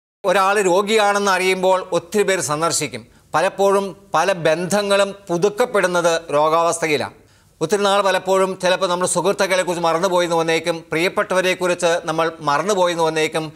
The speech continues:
അവരെ നമ്മൾ ഓർത്തില്ല എന്ന് വന്നേക്കും. പക്ഷെ അവൾ രോഗിയാണെന്ന് അറിയുമ്പോൾ, ആശുപത്രിയിലാണെന്ന് അറിയുമ്പോൾ, രോഗശൈലിയിലാണെന്ന് അറിയുമ്പോൾ അവരെ സന്ദർശിക്കാനായിട്ടുള്ള ഒരു ഉൾപ്രചോദനം നമുക്കുണ്ടാകും. അവർ നമ്മൾ പോയി സന്ദർശിക്കുകയും അങ്ങനെ സൗഹൃദം പുതുക്കുകയും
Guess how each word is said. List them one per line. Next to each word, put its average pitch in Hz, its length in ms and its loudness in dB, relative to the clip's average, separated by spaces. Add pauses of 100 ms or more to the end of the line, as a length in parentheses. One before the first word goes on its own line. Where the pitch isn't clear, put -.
(360)
അവരെ 170 300 2
നമ്മൾ 175 200 0
ഓർത്തില്ല 190 480 2
എന്ന് 180 120 0
വന്നേക്കും. 143 420 -2 (280)
പക്ഷെ 190 160 -2
അവൾ 208 100 0
രോഗിയാണെന്ന് 196 720 2
അറിയുമ്പോൾ, 180 480 0 (560)
ആശുപത്രിയിലാണെന്ന് 196 840 0
അറിയുമ്പോൾ, 175 480 0 (600)
രോഗശൈലിയിലാണെന്ന് 202 840 2
അറിയുമ്പോൾ 175 540 0 (200)
അവരെ 175 180 0
സന്ദർശിക്കാനായിട്ടുള്ള 175 1200 0
ഒരു 160 140 0
ഉൾപ്രചോദനം 180 640 0
നമുക്കുണ്ടാകും. 139 640 -2 (260)
അവർ 170 160 2
നമ്മൾ 185 300 2
പോയി 185 220 0
സന്ദർശിക്കുകയും 170 760 0 (280)
അങ്ങനെ 165 300 0
സൗഹൃദം 180 640 0
പുതുക്കുകയും 170 540 0